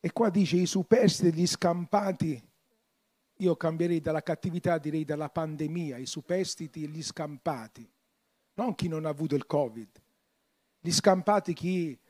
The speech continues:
ancora è in piedi, fermo nelle vie del Signore, ma io interrogavo il Signore, interrogavo lo Spirito Santo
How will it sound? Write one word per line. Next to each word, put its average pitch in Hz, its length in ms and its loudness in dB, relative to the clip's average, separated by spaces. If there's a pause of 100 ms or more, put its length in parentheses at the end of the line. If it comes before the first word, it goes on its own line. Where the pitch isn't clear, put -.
ancora 175 500 0
è - 20 0
in 165 160 -4
piedi, 170 480 0
fermo 160 640 -4
nelle 151 240 -4
vie 151 100 -8
del 143 160 -6
Signore, 139 460 -8
ma 156 360 -6 (1120)
io 180 440 10 (380)
interrogavo 175 680 4
il 151 80 -2
Signore, 170 460 -4
interrogavo 160 480 -2
lo 156 100 -4
Spirito 160 400 -6
Santo 139 640 -4